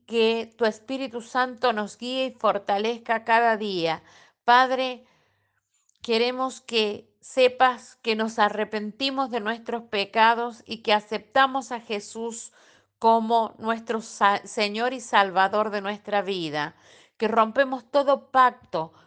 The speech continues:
con nosotros mismos, con la carne, con el mundo y con Satanás,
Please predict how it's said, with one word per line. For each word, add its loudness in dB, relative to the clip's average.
con 0
nosotros -6
mismos, -8
con -6
la -4
carne, -2
con -2
el -2
mundo -6
y -4
con -10
Satanás, -4